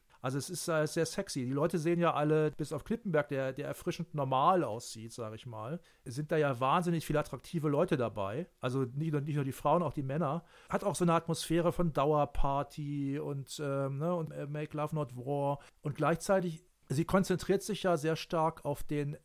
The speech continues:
Ermittler, also den Hermann Knippenberg, und eigentlich auch auf die Opfer. Das ist ihr so ja sogar vorgeworfen worden. Die Kritiken, die es bislang gibt, äh, von der B B C aus schauen, die sind ja gar nicht durchweg positiv. Also ihr ist ja vorgeworfen worden, dass diese offenkundig sehr schillernde und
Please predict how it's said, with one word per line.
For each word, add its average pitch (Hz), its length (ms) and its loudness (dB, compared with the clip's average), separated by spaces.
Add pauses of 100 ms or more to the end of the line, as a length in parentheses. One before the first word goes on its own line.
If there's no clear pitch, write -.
(140)
Ermittler, 170 560 2
also 135 160 0
den 135 100 -4
Hermann 127 300 -4
Knippenberg, 175 880 -2 (160)
und - 240 -6
eigentlich 170 260 0
auch 170 140 -4
auf 156 160 -6
die 156 180 -4
Opfer. - 560 -6 (440)
Das 127 140 -6
ist 185 160 -4
ihr 180 140 4
so 165 100 0
ja 160 160 2
sogar 147 220 -2
vorgeworfen 139 580 2
worden. 127 180 -2
Die 127 80 -6
Kritiken, 170 680 -4
die 147 120 -12
es 151 100 -10
bislang 160 440 -2
gibt, 165 360 -4
äh, 147 140 0
von 147 140 -4
der 143 60 -2
B 135 140 -6
B 135 80 -6
C 165 200 -2
aus 165 120 -2
schauen, 156 220 -2
die 135 80 -6
sind 135 180 -6
ja 165 100 0
gar 143 160 0
nicht 151 180 -4
durchweg 151 300 -4
positiv. 156 720 -2
Also 123 200 -6
ihr 131 60 -6
ist 139 100 -10
ja 139 80 -2
vorgeworfen 156 600 0
worden, 147 340 0 (440)
dass - 200 -6
diese 131 560 -4
offenkundig 156 720 -4
sehr 135 180 -2
schillernde 147 800 4
und 127 300 -10